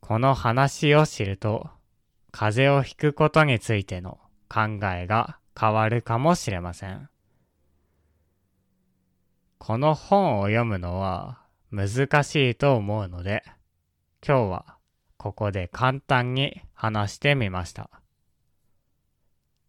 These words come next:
あなたはこの話を聞いてどう思いましたか？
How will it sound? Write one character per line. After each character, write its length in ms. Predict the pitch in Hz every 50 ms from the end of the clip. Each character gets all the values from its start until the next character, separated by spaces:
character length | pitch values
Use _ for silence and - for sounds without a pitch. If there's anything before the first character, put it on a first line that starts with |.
| _ _ _ _ _ _ _ _ _ _ _ _ _ _ _ _ _ _ _ _ _ _
あ 100 | - 107
な 160 | 110 127 143 143
た 160 | - 123 95
は 400 | 92 95 98 98 - - - - _ _ _ _ _ _ _ _ _ _
こ 160 | - - 113
の 120 | 117 131 135
話 500 | 135 147 139 143 143 139 - - 147 131
を 120 | 120 110
聞 200 | - - 107 101
い 60 | 92
て 360 | - - 117 113 113 - - - _ _ _ _ -
ど 460 | 107 107 135 135 127 123 135 139 - - - _
う 40 | 120
思 240 | 110 107 113 113 120
い 120 | 131 135
ま 140 | 131 110 95
し 60 | -
た 120 | - - -
か？ 300 | - - - 123 -